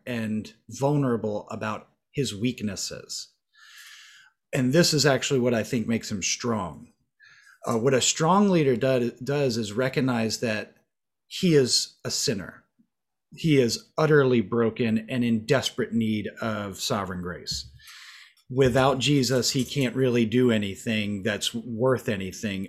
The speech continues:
other than just sort of bootstrap his whole life and just go out there and, "Ah," until he dies, right? Uh, but it's, and the, the Bible is very clear on this, it's through our weakness that God's power is made manifest.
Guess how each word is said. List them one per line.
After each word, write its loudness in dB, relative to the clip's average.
other 2
than 2
just -2
sort 2
of -8
bootstrap 0
his -2
whole 2
life 2
and 0
just 0
go 4
out 0
there 0
and, 0
"Ah," 6
until 2
he 2
dies, -2
right? -6
Uh, 4
but 2
it's, -2
and 0
the, 4
the -4
Bible 2
is -4
very 0
clear -2
on 2
this, -2
it's -4
through 2
our 4
weakness 0
that -8
God's -4
power 0
is -4
made -2
manifest. -8